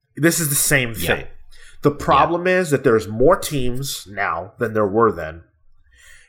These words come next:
Speaker 1: And it doesn't feel like there's a need for that. So they create weird ways to involve everybody. So in the case of Hellions, the way they involve them is by having Sinister say, "Hey,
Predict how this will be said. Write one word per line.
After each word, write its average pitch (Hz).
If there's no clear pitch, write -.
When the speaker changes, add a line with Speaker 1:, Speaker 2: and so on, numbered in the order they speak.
Speaker 1:
And 143
it 143
doesn't 175
feel 180
like 92
there's 123
a 117
need 139
for 98
that. -
So -
they 143
create 147
weird 143
ways 113
to 131
involve 147
everybody. -
So 151
in 143
the 143
case 143
of 127
Hellions, 131
the 123
way 127
they 127
involve 113
them 87
is 120
by 127
having 127
Sinister 175
say, 120
"Hey, 113